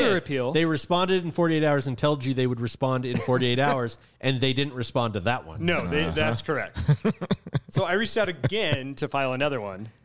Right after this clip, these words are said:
Speaker 2: and then I got a phone call from eBay almost immediately after. It showed up as eBay on my phone. I was like, "Get out of here."
Speaker 1: Oh.
Speaker 2: And it was. It was someone from their authenticity guarantee team.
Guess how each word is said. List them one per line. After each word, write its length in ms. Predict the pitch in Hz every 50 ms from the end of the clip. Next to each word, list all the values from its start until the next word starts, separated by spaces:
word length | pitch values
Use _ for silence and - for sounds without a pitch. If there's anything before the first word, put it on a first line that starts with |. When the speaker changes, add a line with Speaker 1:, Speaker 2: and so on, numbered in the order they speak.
| _ -
Speaker 2:
and 100 | 151 151
then 60 | 156
I 60 | 170 185
got 120 | 180 160
a 20 | 113
phone 400 | - - - 135 143 180 208 180
call 220 | - - 95 92
from 180 | - - 85 -
eBay 320 | - 165 - - - - -
almost 280 | 131 139 156 151 -
immediately 500 | 160 135 123 123 123 131 131 107 110 98
after. 380 | 90 87 82 - - - - _ _ _ _ _ _ _ _ _ _ _ _ _ -
It 100 | 151 139
showed 140 | - 160 165
up 80 | 185 156
as 120 | 151 131 143
eBay 260 | 185 202 160 123 110
on 60 | 107
my 100 | 104 95
phone. 220 | - - 151 151
I 20 | 101
was 100 | 85 165
like, 140 | - - _
"Get 140 | - 147 143
out 180 | - 139 131 -
of 40 | -
here." 120 | - 82 -
Speaker 1:
Oh. 300 | 120 117 110 104 95 - - _ _ _ _ _ _ _ _ _ _ _ _ _ _ _ _ _ -
Speaker 2:
And 100 | - 185 196
it 100 | 196 185
was. 320 | 175 233 302 277 147 110
It 60 | 135
was 100 | 131 127
someone 240 | - 156 156 175 175
from 160 | - 165 156 151
their 320 | 143 143 135 135 - -
authenticity 560 | 120 120 - - 147 131 - 139 - 143 135
guarantee 440 | 117 123 120 123 131 120 - 165 208
team. 320 | - - 76 62 - 92